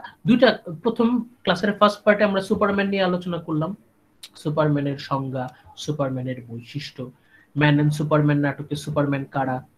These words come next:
আমরা দেখলাম যে আমাদের নায়ক নায়িকা দুজনের মধ্যেই আমরা Superman quality পাচ্ছি। আপনারা যদি study করেন তাহলে যে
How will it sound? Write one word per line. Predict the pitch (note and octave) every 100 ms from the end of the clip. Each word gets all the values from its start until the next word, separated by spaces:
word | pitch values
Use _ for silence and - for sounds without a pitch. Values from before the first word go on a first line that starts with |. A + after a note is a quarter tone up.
| _ -
আমরা | C#3+ C#3+ C#3+
দেখলাম | D3 D3 C#3+
যে | C#3+
আমাদের | C#3+ D3 D#3+
নায়ক | D#3+ D#3
নায়িকা | D#3 D3+ C#3+
দুজনের | C#3 D3 E3+ F3+
মধ্যেই | F3 F3+ F#3+
আমরা | F3+ F3+
Superman | F3+ E3 D#3+ D#3
quality | D#3+ D3+ D3+ D3+
পাচ্ছি। | C3+ - C#3 - - - D#3
আপনারা | F3 F#3 F3+
যদি | F3+ F#3
study | - E3 E3+ E3+
করেন | E3+ E3+
তাহলে | D#3+ E3+ F3
যে | E3